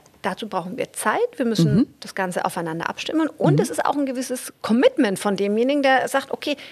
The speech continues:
Speaker 1: ich möchte jetzt auch meinen Lifestyle anpassen.“
Speaker 2: Ja.
Speaker 1: Sprich, wenn jetzt jemand viel rauchen sollte, viel unterwegs ist, gerne mal
Speaker 2: Ja.
Speaker 1: ein Gläschen trinkt,
Speaker 2: Ja.
Speaker 1: äh, es-,
Speaker 2: Oder
Speaker 1: dann,
Speaker 2: zwei.
Speaker 1: ja,
Speaker 2: Mhm.
Speaker 1: viel in die Sonne geht,
Speaker 2: Ja.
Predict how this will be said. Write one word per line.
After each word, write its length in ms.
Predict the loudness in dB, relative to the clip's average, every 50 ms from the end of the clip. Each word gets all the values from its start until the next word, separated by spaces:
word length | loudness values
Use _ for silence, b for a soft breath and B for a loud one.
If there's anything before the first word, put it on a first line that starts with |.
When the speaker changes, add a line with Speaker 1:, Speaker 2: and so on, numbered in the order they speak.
| B B B
Speaker 1:
ich 160 | -10 -6 -2
möchte 320 | 0 0 0 -2 -2 -4 -4
jetzt 160 | -4 -4 -6 -4
auch 520 | -2 -2 2 4 4 4 4 4 0 -6 B B B B B B B B
meinen 240 | -6 -6 -4 -4 -4
Lifestyle 840 | -2 0 0 0 0 -2 -4 -6 -8 -6 -2 0 0 0 0 -2 -2
anpassen.“ 540 | -2 -2 -2 -2 -2 -4 -4 -2 2 4 4
Speaker 2:
Ja. 240 | 6 6 4 6 4
Speaker 1:
Sprich, 220 | 4 4 2 0 B B B B B B B B B B -4
wenn 140 | -4 -2 -2
jetzt 160 | -4 -6 -6
jemand 340 | -8 -6 -6 -6 -8 -10 -16 -18 -14
viel 240 | -10 -8 -6 -2
rauchen 320 | 0 2 2 2 0 -2 -6
sollte, 580 | -4 -2 0 0 0 0 0 0 0 0 0 -4 -8 -16 -18 -18 -20 -20 -18 -10
viel 220 | -6 -4 -2 -2 0
unterwegs 640 | -2 -2 -2 -2 -2 0 0 0 0 -2 -8 -8
ist, 540 | -4 -2 -2 -2 -2 -6 -10 -14 -14 -16 -16 _ _ _ -8
gerne 260 | -4 -2 -2 -2 -2
mal 500 | -4 -4 -2 0 0 0 -2 -4 -6 -12 -16 _ _ _ _ _ -6
Speaker 2:
Ja. 180 | -4 -4 -2 -2
Speaker 1:
ein 200 | -2 -4 -4 -4
Gläschen 460 | 0 2 2 2 2 2 -2 -2 -2
trinkt, 400 | -2 0 0 2 2 2 2 4
Speaker 2:
Ja. 240 | 6 6 6 6 4
Speaker 1:
äh, 160 | 2 -2 -4 -6 -6 -6
es-, 120 | -6 -2 2 4
Speaker 2:
Oder 220 | 4 6 6 4
Speaker 1:
dann, 140 | 4 6 6
Speaker 2:
zwei. 220 | 6 6 4 2 -2 -8 -16 _ _ -6
Speaker 1:
ja, 240 | -2 -2 0 0 0 -2 -2 -4 _ 2
Speaker 2:
Mhm. 180 | 4 4 6
Speaker 1:
viel 200 | 6 4 4 4
in 100 | 4 2
die 80 | 2 2
Sonne 360 | 4 4 4 4 4 4 2
geht, 460 | 2 2 4 4 6 4 4 4 4
Speaker 2:
Ja. 240 | 4 4 4 4